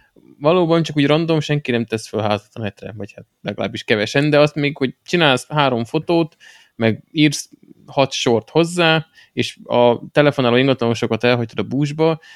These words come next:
ahhoz még nem kell olyan megingathatatlan elhatározás, az ahhoz kell, hogy tényleg a szerződést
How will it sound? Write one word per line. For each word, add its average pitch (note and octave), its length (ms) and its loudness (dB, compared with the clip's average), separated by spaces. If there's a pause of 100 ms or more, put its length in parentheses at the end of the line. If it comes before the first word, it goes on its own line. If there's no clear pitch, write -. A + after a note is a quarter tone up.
(100)
ahhoz B2+ 260 2
még C3 140 4
nem C#3+ 200 2
kell A#2 200 0
olyan A2+ 280 2
megingathatatlan A2 1080 -4
elhatározás, E3+ 640 0
az D#3+ 100 0
ahhoz A2+ 260 2
kell, C3+ 200 2
hogy B2+ 220 0
tényleg G#2 300 -2
a G#2+ 60 -2
szerződést G#2+ 600 -2